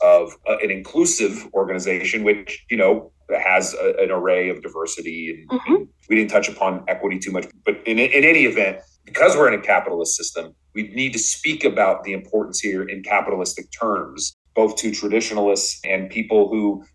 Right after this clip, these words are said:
Speaker 1: may not think they're traditionalists, but only are thinking of themselves and they, and the direct impact on them in the short term. Is that usually how you, you try to get people over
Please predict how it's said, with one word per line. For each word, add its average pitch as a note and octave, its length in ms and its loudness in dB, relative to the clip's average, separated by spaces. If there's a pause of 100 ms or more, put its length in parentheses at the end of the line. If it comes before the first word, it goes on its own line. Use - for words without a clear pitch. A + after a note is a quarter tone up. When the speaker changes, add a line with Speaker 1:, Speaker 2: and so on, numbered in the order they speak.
Speaker 1:
may E3 140 6
not D#3+ 160 4
think D#3 240 -4
they're F3 120 -2
traditionalists, F3+ 800 -2
but G#2+ 240 4 (140)
only C3+ 420 4
are G#2+ 100 4
thinking G#2+ 340 -8
of F2 140 -6
themselves - 1000 0
and F2 220 -6
they, G2 160 4
and G2 140 -2
the F#2 180 -2 (160)
direct A#2+ 320 4
impact G2 400 -2
on E2+ 200 -4
them D#2+ 400 -2 (140)
in F#2 140 -12
the - 100 -12
short - 360 0
term. - 140 -14 (240)
Is A#2+ 140 -6
that C3 200 4
usually B2+ 600 0
how A#2 180 6
you, A2+ 380 -2
you A2 140 -4
try G#2+ 220 4
to G2+ 80 2
get G2 260 0
people G#2+ 340 0
over G#2 500 2